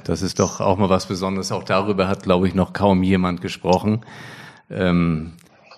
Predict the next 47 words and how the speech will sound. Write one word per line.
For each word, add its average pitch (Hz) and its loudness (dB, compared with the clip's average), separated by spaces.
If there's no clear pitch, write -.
ja, 120 6
und 120 6
zum 123 6
Schluss, - 4
äh, 107 2
dieses 107 2
Gesprächs 113 4
komme 110 0
ich 113 -4
dann 104 -2
ja 104 -2
eigentlich 95 -6
immer 101 -4
auf 87 -8
zwei 98 0
Themen. 85 -2
Das 82 -8
ist - -6
zum 95 2
einen, 104 4
was 98 0
können 104 4
Sie 95 0
den, 90 2
äh, 90 -2
Zuhörerinnen 95 4
und 87 -2
Zuhörern 95 2
für 92 0
einen 90 2
Rat 90 2
geben? 95 4
Und 92 0
da 95 4
bin 104 2
ich 107 -2
dann 95 2
doch 101 -2
wieder 98 2
bei 92 2
der 87 2
Nachhaltigkeit. 95 0
Was - 0
kann 120 2
jeder 113 4
von 107 0
uns 101 2